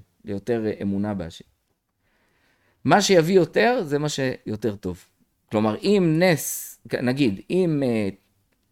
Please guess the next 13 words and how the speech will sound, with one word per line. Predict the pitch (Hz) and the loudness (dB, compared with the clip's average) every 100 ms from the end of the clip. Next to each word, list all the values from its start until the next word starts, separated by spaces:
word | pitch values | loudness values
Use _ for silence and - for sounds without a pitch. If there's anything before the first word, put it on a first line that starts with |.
| _ _ _ _ - | _ _ _ _ -4
הנהגה | 107 113 143 147 | -2 0 0 0
טבעית, | 147 120 131 147 - - - | -2 -2 0 -2 -4 -16 -12
היא | |
תוסיף | 107 107 151 - | -8 -6 -4 -2
אמונה | 175 175 180 185 | -2 -2 -2 -2
בעם, | 190 196 202 196 _ _ _ _ _ _ _ - | -2 -2 -4 -8 _ _ _ _ _ _ _ -10
אז | 101 | -6
עדיף | 107 123 131 127 - | -4 -4 -6 -16 -8
דווקא, | 107 110 - | -6 -6 -6
אה, | 107 92 101 98 98 | -6 -4 -4 -4 -6
שהמלחמה | - 101 90 90 98 98 107 107 | -6 -6 -6 -6 -6 -6 -6 -6
תהיה | 107 95 | -6 -10
טבעית. | - 92 80 | -10 -12 -14